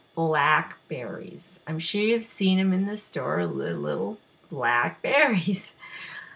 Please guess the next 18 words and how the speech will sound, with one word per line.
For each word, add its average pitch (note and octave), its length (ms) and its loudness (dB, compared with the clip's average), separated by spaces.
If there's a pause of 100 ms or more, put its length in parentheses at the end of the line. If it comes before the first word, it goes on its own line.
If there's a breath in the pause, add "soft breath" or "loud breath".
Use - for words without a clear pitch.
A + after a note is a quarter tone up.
(220 loud breath)
And F#3+ 260 4
they A#3 140 6
come G3 600 0
from E3+ 540 4 (120)
Asia F3 520 2
and G#3 140 -6
Africa. G3+ 520 0
That's E3+ 240 -4
what G3+ 140 -6
they're G3 160 2
native E3 580 0
to, A3 200 -4
but G3+ 180 -4
they G#3 120 0
pretty B3+ 280 -8
much G3 380 -2
grow D3+ 340 -2
everywhere. - 640 -4